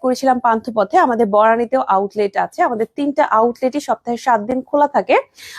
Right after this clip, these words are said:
আউটলেটের অ্যাড্রেসের ডিটেলসগুলো আজকে লাইভের ক্যাপশনে মেনশন করেছি। এছাড়াও just আমাদের আবায়ন গাউন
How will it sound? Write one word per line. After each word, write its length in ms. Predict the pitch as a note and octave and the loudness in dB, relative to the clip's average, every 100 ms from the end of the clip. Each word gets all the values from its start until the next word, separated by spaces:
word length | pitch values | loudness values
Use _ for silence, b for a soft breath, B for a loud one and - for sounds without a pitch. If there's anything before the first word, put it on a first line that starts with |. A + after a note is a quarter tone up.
| B | B
আউটলেটের 720 | C4 D4 D4+ D#4+ D#4+ E4 D#4+ | 2 2 2 -2 0 0 2
অ্যাড্রেসের 580 | A#3+ G#3+ B3+ C4+ D4 A3 | -2 -2 -2 -2 -2 -2
ডিটেলসগুলো 640 | G3+ A#3 B3 A#3+ A#3 C4 | -2 2 2 2 2 4
আজকে 300 | C4 G#3+ - | 4 0 -2
লাইভের 380 | A3 F#3+ F#3+ G#3+ | -2 0 0 -4
ক্যাপশনে 480 | G3+ F3+ - B3+ C#4 | -4 -6 -8 -8 -4
মেনশন 360 | C4 C4 C#4+ | -2 -4 -6
করেছি। 420 | C#4 D4+ D4 - A#4 B B B | -2 0 0 2 2 B B B
এছাড়াও 420 | D4 D#4+ E4+ F#4 | 0 2 4 4
just 360 | - D4 D4+ - | 4 0 0 -2
আমাদের 540 | A#3 B3+ B3+ C#4+ D4 - | -2 0 0 0 0 0
আবায়ন 380 | A3+ A3 C4 C4+ | 0 2 0 2
গাউন 440 | C4+ C4+ C4+ C#4 | 2 4 0 -4